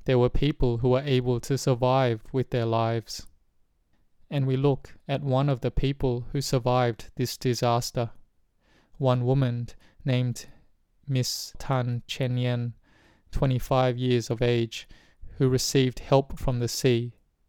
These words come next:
This woman couldn't swim and had to float in the water up to her neck for twenty hours in the middle of the sea.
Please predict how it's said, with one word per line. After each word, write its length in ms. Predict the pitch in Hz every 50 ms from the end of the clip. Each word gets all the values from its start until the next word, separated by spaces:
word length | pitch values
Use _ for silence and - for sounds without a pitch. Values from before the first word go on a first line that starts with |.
| _ _ _ _ _ _ - - -
This 180 | 143 - -
woman 420 | 147 139 143 143 127 117 117 120 - -
couldn't 320 | - 156 135 131 127 123
swim 460 | - - - 139 127 120 120 117 113 - - - - - _ _ _ _ _ -
and 140 | - 127 110
had 220 | - 139 131 -
to 100 | - 131
float 400 | - - - 143 139 135 131 135 - -
in 100 | 135 127
the 100 | 123 120
water 460 | 117 120 127 131 127 120 113 123 113 - - -
up 200 | - 147 - -
to 160 | - - 135 120
her 120 | 127 123
neck 380 | 120 120 127 127 123 - - - - - - _ - -
for 100 | 143 131
twenty 480 | - - 147 147 135 - - 135 143
hours 640 | 139 131 131 135 131 123 120 120 113 - - - -
in 140 | 156 131 120
the 60 | 120
middle 340 | 120 131 131 135 127 120 120
of 100 | 113 -
the 100 | - 117
sea. 460 | - - - 139 127 120 120 123